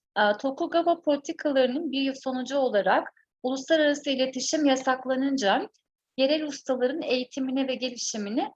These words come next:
önem verilmeye, daha ağırlık verilmeye başlanıyor. Bu dönemde de aslında binalar ve yapılar açısından da zanaatkarların daha ön planda olduğu bir dönem. Yani, e, sanatsal, mimari açıdan sanatsal performanslarını,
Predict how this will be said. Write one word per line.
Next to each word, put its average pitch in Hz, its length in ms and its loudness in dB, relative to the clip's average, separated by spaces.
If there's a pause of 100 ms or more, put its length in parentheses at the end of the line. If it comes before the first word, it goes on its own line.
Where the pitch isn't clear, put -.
önem 277 360 2
verilmeye, 196 580 0
daha 226 200 0
ağırlık 233 460 2
verilmeye 214 500 2
başlanıyor. 175 760 0 (380)
Bu 285 100 -4
dönemde 311 440 2
de 262 100 4
aslında 247 720 0 (280)
binalar 277 600 0
ve 254 60 2
yapılar 254 420 -2
açısından 190 800 -6
da 285 240 2 (460)
zanaatkarların 269 840 2
daha - 260 -4
ön 277 240 2 (100)
planda 254 380 0
olduğu 220 720 -2 (200)
bir 196 140 -6
dönem. 196 340 -2
Yani, 233 400 -2 (380)
e, 190 100 0
sanatsal, 240 720 0 (200)
mimari 240 540 0
açıdan 262 380 0
sanatsal 262 640 0
performanslarını, 208 1120 0